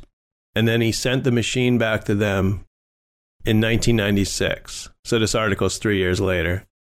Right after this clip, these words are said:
Uh, there were no takers for this. So,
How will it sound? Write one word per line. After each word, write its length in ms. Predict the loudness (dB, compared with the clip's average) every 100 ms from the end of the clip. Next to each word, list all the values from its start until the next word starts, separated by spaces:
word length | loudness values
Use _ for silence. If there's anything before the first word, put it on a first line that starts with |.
| _ -6
Uh, 340 | -2 -2 -2
there 180 | 0 0
were 120 | 0
no 180 | 0 0
takers 540 | 2 0 0 0 -2
for 160 | -2 0
this. 280 | 0 -2 -4
So, 640 | -10 -4 -2 0 -2